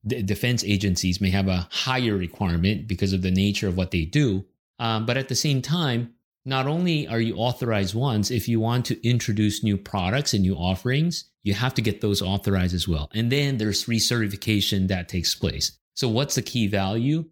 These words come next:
Long story short, if you're a federal government agency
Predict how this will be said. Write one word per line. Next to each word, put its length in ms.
Long 260
story 300
short, 260
if 100
you're 140
a 60
federal 400
government 520
agency 840